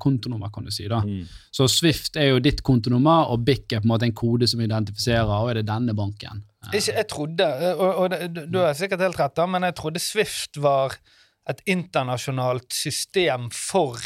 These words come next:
Speaker 1: Nei, nei,
Speaker 3: eh,
Speaker 1: so-, sorry. Ja, det, det, det, det er, det er jeg feil. Det, jeg tenker på iban-nummer, er kontonummeret
Speaker 3: Ja,
Speaker 1: ditt.
Speaker 3: riktig.
Speaker 1: Men Swift og, og Bik, det er Swift er systemet, og Bik-koden er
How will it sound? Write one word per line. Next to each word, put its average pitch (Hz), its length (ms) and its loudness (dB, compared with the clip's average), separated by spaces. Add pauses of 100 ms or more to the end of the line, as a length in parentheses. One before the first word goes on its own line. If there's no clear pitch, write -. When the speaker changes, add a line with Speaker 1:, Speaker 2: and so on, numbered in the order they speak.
(480)
Speaker 1:
Nei, 202 80 4
nei, 214 160 4
Speaker 3:
eh, 120 160 2
Speaker 1:
so-, 220 160 2
sorry. - 320 4
Ja, 175 160 6
det, 180 160 4
det, 190 80 6 (160)
det, 175 120 4 (260)
det 165 160 4
er, 160 340 6
det 160 80 6
er 165 140 2
jeg 147 120 6
feil. 135 220 4
Det, 143 60 6 (160)
jeg 151 100 0
tenker 147 240 2
på - 60 -6 (100)
iban-nummer, 110 720 4
er 104 80 -6
kontonummeret 220 480 8
Speaker 3:
Ja, 107 80 2
Speaker 1:
ditt. 190 80 4
Speaker 3:
riktig. 131 340 -2
Speaker 1:
Men 139 140 6
Swift - 340 4
og, 127 140 4
og 127 240 4
Bik, 190 320 2
det 156 220 6
er 139 100 4
Swift 175 320 4
er 117 80 4
systemet, 131 480 4
og 120 160 2
Bik-koden 117 500 2
er 117 80 2